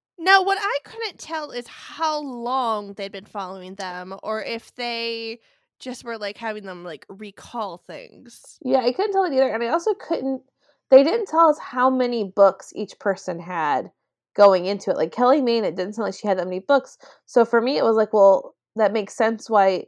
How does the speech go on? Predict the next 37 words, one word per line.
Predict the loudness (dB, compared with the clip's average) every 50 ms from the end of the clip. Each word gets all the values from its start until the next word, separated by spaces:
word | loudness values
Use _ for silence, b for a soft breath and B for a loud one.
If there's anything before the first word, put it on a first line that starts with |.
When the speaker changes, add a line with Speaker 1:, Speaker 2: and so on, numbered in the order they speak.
| _ 2
Speaker 2:
after | 6 6 6 6 4 -2 -6 2
the | 2 2 2
K | 2 -2 -2 -2 0 0 -2 -2
U | -4 -4 -6 -8 _ _ _ _ _ _ _ _ _ _ -16
happened, | 0 4 6 6 6 8 6 4 4 4 2 -2 -8 -14 -18 -20 _ _ _ _ _ _ _ _ _ _ _ _
you | -2 0 0
saw | 2 6 8 10 10 12 10 10 8 6 4 2 0
a, | 0 -2 _ _ _ _
you | -6 -4 -2
know, | 0 0 0 -2 -4 -6 -12 _ _ _ _ _ _
you | -8 -6
Speaker 1:
Massive | 0 6
Speaker 2:
fell | 8 8 10 12
off. | 12 12 12 10 6
Speaker 1:
decline. | 0 -10 -12 -12 -10 -10 -10 -12 -14 -16 -16 -16 -12
Speaker 2:
Yeah, | -2 0 2 2 4 6 8 8 8 8 8 4 4 4
it | 0 -2
makes | -2 -4 -6 -2
sense | -2 -2 -2 -2 -4
'cause | _ -4 -2
you | -2
don't | -2 -2
have | -4 -4
that | -4
many | -6 -6 -6
books, | -2 -2 -4 -4 -4 -4
'cause | -4 -4 -2
we | 0 4
all, | 4 4 4 2 b b b b b b b _ _ _
every | 8 8 8 8 6 2 2
single | 2 2 2 4 4 2
book | 4 4 2 4 4
you'll | 2 2
read | 2 2 2 4
about, | 4 6 6 4 4 0 -2 _ _ _ _ _
you | -8 -4
know, | -2 0 0 0 -2 -4 -6 _